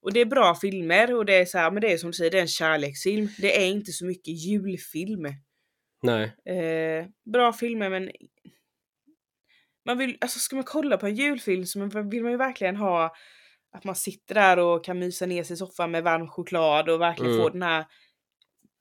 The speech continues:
Speaker 1: julkänslan, och det får man ju inte av de flesta julfilmerna nu.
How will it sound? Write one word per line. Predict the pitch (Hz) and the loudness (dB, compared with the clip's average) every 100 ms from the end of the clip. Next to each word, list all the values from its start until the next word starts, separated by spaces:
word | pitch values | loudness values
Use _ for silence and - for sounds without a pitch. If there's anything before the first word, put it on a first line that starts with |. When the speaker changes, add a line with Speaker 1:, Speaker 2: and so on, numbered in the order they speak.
| _ 185 | _ -10
Speaker 1:
julkänslan, | 175 240 233 208 - 135 143 - 208 220 | -4 -4 -4 -8 -4 -6 -4 0 0 0
och | |
det | 208 190 190 - _ | 0 0 -2 -12 _
får | - 185 | -8 -6
man | 135 240 | -6 -6
ju | |
inte | 349 - | -4 0
av | 160 151 165 _ _ - - _ _ _ _ _ _ | 0 0 -12 _ _ -20 -20 _ _ _ _ _ _
de | 196 | -8
flesta | 180 175 - 165 | -4 -6 -6 -6
julfilmerna | 170 170 151 147 147 | -6 -8 -10 -10 -8
nu. | 151 143 | -6 -8